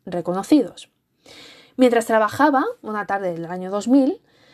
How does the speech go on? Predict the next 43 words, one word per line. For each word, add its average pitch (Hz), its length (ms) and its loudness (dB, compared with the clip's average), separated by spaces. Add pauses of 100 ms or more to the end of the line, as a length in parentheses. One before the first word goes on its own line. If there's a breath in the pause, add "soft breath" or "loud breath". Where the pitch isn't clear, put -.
se 262 180 4
dio 294 160 4
cuenta 320 500 0
de 220 220 -6
que 208 240 -12
uno 247 260 0
de 247 80 2
los 226 140 -2
escáneres 226 600 -4
que 190 100 -10
tenía 185 240 -10
en 208 100 -6
la 226 120 0
mesa 254 420 0
mostraba 214 580 0 (120)
un 233 140 -2
cerebro 226 380 0
patológico 226 840 0
que 202 100 -6
él 196 80 -4
definió 214 500 -4
como 190 220 -6
los 180 180 -4
peores 185 380 2
que - 60 -2
había 185 160 -2
visto 180 200 -6
en 185 80 -8
su - 140 -4
vida, 208 320 2 (640 loud breath)
con 240 200 4
unos 302 220 2
genes 294 500 0
muy 247 320 2
predispuestos 220 880 -4
a 196 80 -8
la 196 100 -4
violencia, 262 680 0 (160)
y 226 120 -8
cuando 185 380 -6
va 226 140 2
a 240 40 4
revisar 233 540 0